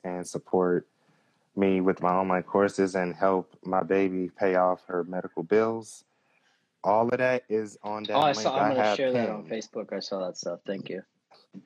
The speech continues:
Speaker 1: Yeah, so it's all on Linktree. And also, if you're watching this on YouTube, make sure to click that subscribe button, hit that bell right next to it so you get notified on every single Wednesday we upload new episodes on this podcast.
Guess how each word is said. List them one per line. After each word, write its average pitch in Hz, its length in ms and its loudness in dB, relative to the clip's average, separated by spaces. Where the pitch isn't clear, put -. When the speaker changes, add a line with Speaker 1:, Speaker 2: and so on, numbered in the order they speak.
Speaker 1:
Yeah, 90 520 2
so 92 360 0
it's 92 180 -2
all 110 320 2
on 104 200 -2
Linktree. 98 680 -4
And 92 160 0
also, 107 340 2
if 98 200 -4
you're 92 100 -2
watching 101 400 -2
this 98 220 -10
on 92 160 -6
YouTube, 95 480 0
make 92 180 0
sure - 180 -6
to 85 300 2
click 92 240 0
that 90 160 2
subscribe 95 500 0
button, 98 260 2
hit 95 200 -4
that 82 200 -2
bell 90 460 0
right 87 160 2
next 87 260 -4
to 101 120 0
it 101 80 -2
so 85 140 -6
you 80 100 -4
get 80 160 -2
notified 80 500 0
on 76 280 -6
every 87 220 4
single 87 440 0
Wednesday 87 500 2
we 87 180 0
upload 87 380 0
new 82 200 -6
episodes 92 560 0
on 82 60 -4
this 76 120 -12
podcast. 95 840 0